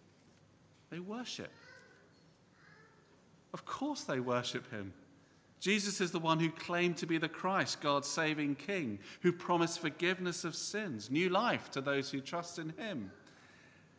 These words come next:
who come to him in repentance and faith. But he is risen from the dead. All he did and said was made true.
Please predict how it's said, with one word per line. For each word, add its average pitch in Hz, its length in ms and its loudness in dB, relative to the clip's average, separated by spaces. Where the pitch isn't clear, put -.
who 131 240 -2
come 139 240 0
to 135 120 -4
him 135 140 2
in 127 80 2
repentance 123 600 -4
and 110 120 -8
faith. 113 400 -2
But 180 160 -10
he 185 200 -8
is 170 140 -8
risen 196 360 -2
from 196 180 -2
the 185 60 -2
dead. 214 280 0
All 208 240 0
he 220 120 0
did 208 180 0
and 196 140 0
said 165 260 0
was 180 240 -4
made 170 240 2
true. 226 560 -2